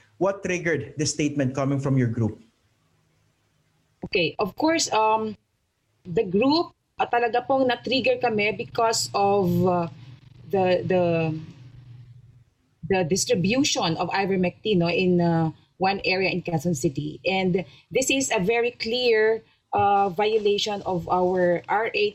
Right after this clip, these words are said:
Speaker 2: ten nine one eight or the pharmacy law. Okay, so sa kasalukuyan po, we're looking into other, um,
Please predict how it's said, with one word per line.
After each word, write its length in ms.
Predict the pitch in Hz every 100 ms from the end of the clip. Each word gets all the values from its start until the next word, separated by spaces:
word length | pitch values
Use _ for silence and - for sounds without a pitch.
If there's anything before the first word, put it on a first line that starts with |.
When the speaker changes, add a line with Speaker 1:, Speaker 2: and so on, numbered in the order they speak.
| -
Speaker 2:
ten 160 | 190
nine 180 | 185 185
one 220 | 175 170 -
eight 320 | - 202 196 -
or 160 | 190 185
the 160 | 180
pharmacy 640 | - - 180 175 165 170 151
law. 340 | 202 190 135 - _ _ _
Okay, 180 | 370 -
so 140 | 233
sa 480 | 220 233 214 208 202 - _ _ -
kasalukuyan 640 | 240 262 269 277 277 262
po, 80 | 262 247
we're 160 | 226
looking 320 | 233 254 254 226
into 400 | 220 - 214 208
other, 400 | 208 202 208 202
um, 400 | 190 185 180 175